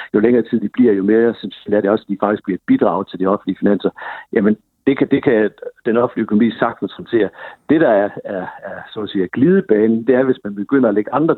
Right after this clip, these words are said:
ting ind under det, og der så, og så det bliver en vane. Og det er klart, det, det er jo overhovedet ikke sikkert, det sker, og det er ikke, det er ikke uansvarligt at, selvfølgelig at finansiere, øh, udgifter til flygtninge, og det er heller ikke uansvarligt at finansiere en hjælp, en, en, øh, en, øh, en varmecheck.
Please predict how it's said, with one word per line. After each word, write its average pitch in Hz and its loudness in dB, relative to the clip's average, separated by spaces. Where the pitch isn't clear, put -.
ting 123 -4
ind 120 2
under 117 2
det, 95 -4
og - -8
der 123 0
så, - -2
og 127 0
så - -6
det 139 0
bliver 117 2
en 98 -2
vane. 110 2
Og - -4
det 117 0
er 113 -2
klart, 120 -2
det, 123 -2
det 127 2
er 123 4
jo 101 -2
overhovedet 117 2
ikke - -4
sikkert, 113 -2
det 101 -20
sker, 123 0
og 98 -10
det 107 0
er 120 6
ikke, 135 -2
det 104 -4
er 117 4
ikke 135 -2
uansvarligt 104 -4
at, 90 -8
selvfølgelig 113 0
at - -4
finansiere, 98 0
øh, 90 -10
udgifter 110 0
til - -4
flygtninge, 95 2
og 92 0
det 101 4
er 104 0
heller 123 4
ikke 120 -2
uansvarligt 104 -4
at 92 -20
finansiere 98 -2
en 95 -6
hjælp, 107 -2
en, 95 -2
en, 87 -6
øh, 80 -8
en, 80 -14
øh, 76 -14
en 95 -2
varmecheck. 117 0